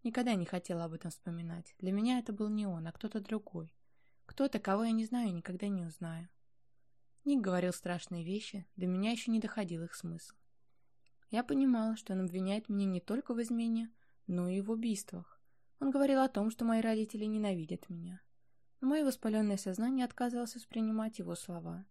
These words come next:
Я потом пойму, гораздо позже. Сейчас, стараясь не смотреть в глаза моего палача, я прошептала: «Предательство? О чём ты? Я никого не предавала, и это клеймо.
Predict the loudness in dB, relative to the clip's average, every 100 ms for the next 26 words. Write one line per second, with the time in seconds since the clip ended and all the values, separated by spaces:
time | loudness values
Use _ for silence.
0 | -20 -20 -20 -20 -20 -20 -20 -20 -20 -20
1 | -6 -2 2 2 4 2 2 -4 -6 -4
2 | 0 -2 -2 -8 -6 -6 -8 -14 -18 _
3 | _ _ -20 _ -10 -4 0 0 -2 0
4 | 4 4 2 -2 0 2 0 0 -4 -2
5 | -2 -2 -4 -4 -4 -2 0 0 0 -2
6 | -6 -8 -8 -10 -10 -14 -18 -20 -20 -20
7 | -20 _ -10 -6 -2 -2 -2 -4 -10 -12
8 | -14 -16 -16 _ -20 _ -20 -20 -10 -8
9 | -2 0 0 -4 -12 -14 -16 -20 -20 -20
10 | -16 -6 -2 0 0 2 2 0 -2 2
11 | 2 2 -2 -2 -4 -6 -4 -2 0 -2
12 | -4